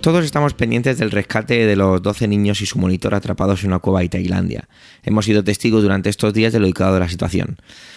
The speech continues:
Bombeo de agua para facilitar las labores, más de ciento veintiocho millones de litros evacuados. La ayuda internacional,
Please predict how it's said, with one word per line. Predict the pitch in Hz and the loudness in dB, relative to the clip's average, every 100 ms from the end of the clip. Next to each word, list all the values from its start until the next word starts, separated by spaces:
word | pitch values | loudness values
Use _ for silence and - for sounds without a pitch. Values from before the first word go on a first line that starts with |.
| - | -6
Bombeo | - 110 104 104 | 2 4 4 4
de | 104 | 4
agua | 101 101 | 4 4
para | 87 95 98 | 2 0 0
facilitar | 95 92 - 90 87 90 | 0 -2 -2 -2 0 0
las | 87 | 0
labores, | 87 92 113 101 98 - | 2 4 4 2 -2 -2
más | 95 101 | -2 0
de | 98 | 0
ciento | 92 123 131 135 104 | 0 0 0 2 2
veintiocho | 104 113 - 156 113 123 - 104 | 2 0 -2 -2 0 0 0 0
millones | 95 101 123 101 | 2 2 2 2
de | 92 | 2
litros | 113 - 92 | 0 0 0
evacuados. | 87 92 90 92 90 87 - _ - - _ | 0 -2 0 0 0 -4 -8 _ -20 -20 _
La | - | -2
ayuda | 98 95 | 2 2
internacional, | 92 90 92 98 120 120 120 | 2 2 0 0 0 0 -4